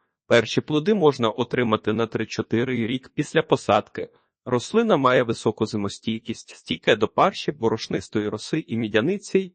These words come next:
яблуко Golden Resistant. Осінній універсальний сорт американської селекції, дерево гіллясте, середньоросле з густою розлогою кроною,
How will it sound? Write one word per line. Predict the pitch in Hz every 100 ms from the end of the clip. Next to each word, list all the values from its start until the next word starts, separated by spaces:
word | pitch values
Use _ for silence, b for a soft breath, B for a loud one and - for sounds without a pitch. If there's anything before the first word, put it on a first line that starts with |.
| _
яблуко | 131 190 196 180 131
Golden | 113 117 107 101 104
Resistant. | 104 110 - - 85 80 _ _ -
Осінній | 131 - 226 170 120
універсальний | 120 117 110 101 - 110 110 110
сорт | - 156 156 143
американської | 147 131 - 127 107 - 104
селекції, | 98 - 101 110 - - 185 185 - -
дерево | 107 123 120 110
гіллясте, | 101 110 104 143 - - 92 _
середньоросле | - 131 120 117 107 117 156 - 175
з |
густою | 131 131 - 180 175 131
розлогою | 117 117 117 113 104
кроною, | - 131 160 131 101